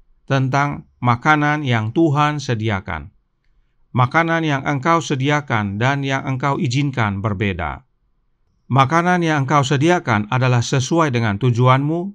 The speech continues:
yaitu demi kebaikan dan kesehatan kami. Tetapi oleh karena dosa, kami menginginkan makanan yang kami mau. Engkau izinkan, bukan demi kebaikan kami,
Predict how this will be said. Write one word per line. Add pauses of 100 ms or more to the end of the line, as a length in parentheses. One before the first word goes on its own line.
yaitu
demi
kebaikan
dan
kesehatan
kami. (640)
Tetapi
oleh
karena
dosa, (240)
kami
menginginkan
makanan
yang
kami
mau. (560)
Engkau
izinkan, (320)
bukan
demi
kebaikan
kami,